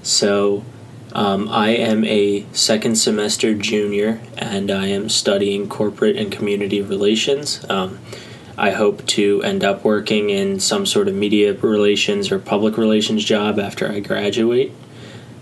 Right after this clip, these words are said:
Um, and I've been interning at Pie Press, doing a lot of social media marketing type things since the beginning of the year.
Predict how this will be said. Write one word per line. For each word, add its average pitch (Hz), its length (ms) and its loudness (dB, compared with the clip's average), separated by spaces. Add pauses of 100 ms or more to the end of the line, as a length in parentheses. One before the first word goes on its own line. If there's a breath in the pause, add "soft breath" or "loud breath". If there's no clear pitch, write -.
Um, 196 440 0 (260)
and 107 340 2
I've 104 320 0
been 110 300 2
interning 107 920 0 (220)
at 104 400 -4
Pie 107 240 0
Press, 101 560 -2
doing 101 500 2
a 98 100 -2
lot 98 300 -2
of 98 160 -2
social 98 420 0
media 101 420 0
marketing 104 680 -4 (400 loud breath)
type 120 280 2
things 113 460 2
since - 440 0
the 104 200 2
beginning 104 540 0
of 98 100 -2
the 98 80 0
year. 104 320 2